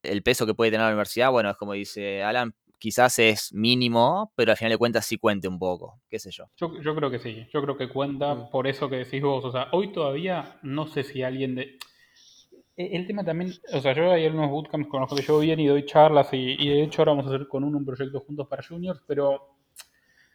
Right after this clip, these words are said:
Speaker 2: de, me ha pasado que le enseñan a la gente en otros que le dicen que vos entrás tipo de cero y salen semi-senior en tres meses, ¿entendés? Y vos decís, pero
Speaker 3: No, imposible.
Speaker 2: no, man, no, no es
Speaker 3: No.
Speaker 2: esa, ¿entendés? No, no, no,
Speaker 3: Tal
Speaker 2: no
Speaker 3: cual.
Speaker 2: puedes
Speaker 1: Claro.
Speaker 2: crecer si no te curtís
Speaker 1: Claro.
Speaker 2: laburando.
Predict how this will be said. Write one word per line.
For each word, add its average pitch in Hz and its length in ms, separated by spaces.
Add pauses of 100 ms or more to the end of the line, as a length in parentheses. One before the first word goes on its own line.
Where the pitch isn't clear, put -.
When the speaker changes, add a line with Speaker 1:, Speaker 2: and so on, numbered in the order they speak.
(400)
Speaker 2:
de, 151 520 (400)
me 170 280
ha 190 80
pasado 196 300
que 170 80
le 139 60
enseñan 165 240
a 160 60
la 147 40
gente 156 320 (720)
en 143 140
otros 160 580 (400)
que 156 100
le 156 100
dicen 202 300
que 147 260
vos 165 180
entrás 165 240
tipo 156 260
de 147 60
cero 185 240
y 190 80
salen 143 340
semi-senior 117 640
en 117 80
tres 123 180
meses, 110 300
¿entendés? 147 420
Y 175 60
vos 247 180
decís, 165 360
pero 131 420
Speaker 3:
No, - 80
imposible. 120 400
Speaker 2:
no, 156 120
man, 131 340 (340)
no, 135 220
no 156 120
es 143 140
Speaker 3:
No. 104 80
Speaker 2:
esa, 120 160
¿entendés? 117 560
No, 151 200
no, 165 160
no, 190 120
Speaker 3:
Tal - 0
Speaker 2:
no 208 40
Speaker 3:
cual. 208 140
Speaker 2:
puedes 208 160
Speaker 1:
Claro. 175 140
Speaker 2:
crecer 127 320
si - 140
no 123 120
te 123 100
curtís 123 340
Speaker 1:
Claro. 117 160
Speaker 2:
laburando. 101 400